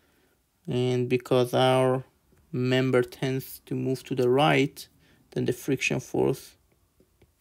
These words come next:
would be to the left, and I have the weight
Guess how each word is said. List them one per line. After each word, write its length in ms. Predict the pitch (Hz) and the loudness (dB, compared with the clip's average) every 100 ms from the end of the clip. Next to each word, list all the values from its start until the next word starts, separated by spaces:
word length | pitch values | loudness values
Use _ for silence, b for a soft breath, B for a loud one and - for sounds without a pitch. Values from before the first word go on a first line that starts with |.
| - b b b b b _ _ | -20 b b b b b _ _
would 160 | - 131 | -10 -8
be 100 | 143 | -8
to 140 | 143 | -6
the 100 | 147 | -2
left, 580 | 151 160 147 - - - _ _ | 0 0 -2 -6 -18 -20 _ _
and 140 | - 151 | -10 -6
I 20 | |
have 240 | 143 147 | -4 -4
the 80 | 147 | -2
weight 560 | 131 139 147 151 - | 0 2 0 -2 -10